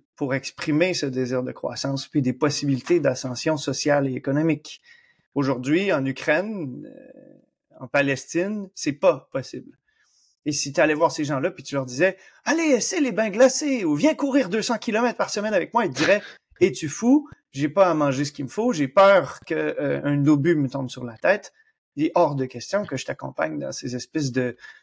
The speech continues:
velléités de, de jeunes blancs privilégiés qui cherchent à se...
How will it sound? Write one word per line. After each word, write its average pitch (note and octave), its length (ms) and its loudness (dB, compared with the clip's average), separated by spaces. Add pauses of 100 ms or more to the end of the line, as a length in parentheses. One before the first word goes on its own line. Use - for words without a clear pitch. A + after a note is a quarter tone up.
(120)
velléités E3 1000 2
de, C3 380 -2
de B2+ 240 -6
jeunes D#3 420 4
blancs C3+ 380 0
privilégiés B2+ 640 -2
qui - 140 -8
cherchent - 340 0
à C#3 80 2
se... C3+ 320 -4